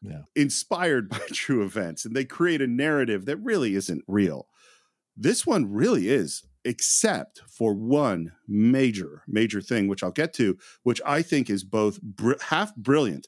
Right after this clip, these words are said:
Speaker 2: absolutely fantastic that they made this change, and half I have a problem with it, and I wish they hadn't done it that way. But I'll get to that.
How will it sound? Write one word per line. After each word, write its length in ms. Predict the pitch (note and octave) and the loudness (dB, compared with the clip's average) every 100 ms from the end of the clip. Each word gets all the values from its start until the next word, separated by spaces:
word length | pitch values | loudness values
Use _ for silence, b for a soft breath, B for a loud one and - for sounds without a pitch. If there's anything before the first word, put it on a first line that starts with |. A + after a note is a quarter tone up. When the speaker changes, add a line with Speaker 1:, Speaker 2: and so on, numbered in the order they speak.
| _ - | _ -4
Speaker 2:
absolutely 580 | D3+ - C#3+ B2 A2 | -2 0 2 4 2
fantastic 640 | G#2 A#2 F#2+ A#2+ A2 G2 - | 0 -2 -2 -4 -4 -6 -8
that 100 | F#2 | -6
they 100 | F#2 | -2
made 200 | F#2+ E2 | -2 -2
this 140 | E2+ | -8
change, 420 | - B2 D#2 D#2 _ b b b b - | -4 -2 -2 -6 _ b b b b -2
and 180 | A2+ | 0
half 400 | G2 C3+ B2+ B2 - | 0 0 0 -2 -4
I 80 | A2 | -2
have 140 | A2+ | -2
a 60 | G2 | -4
problem 340 | - A2 G2 | -4 -2 -2
with 140 | F#2+ F#2+ | -4 -6
it, 80 | F2 | -6
and 80 | |
I 60 | F2+ | -6
wish 200 | F2 F#2+ | -6 -6
they 100 | F2 | -8
hadn't 280 | - G2+ F2+ | -6 -4 -4
done 160 | D#2+ | -6
it 100 | C#2+ | -10
that 160 | - D2 | -10 -12
way. 200 | A#1+ A#1+ _ B B B _ | -12 -16 _ B B B _
But 120 | G2 F#2+ | -2 0
I'll 100 | F#2+ | 0
get 200 | A#2+ A#2 | 0 0
to 60 | G#2+ | -2
that. 220 | F#2 | -4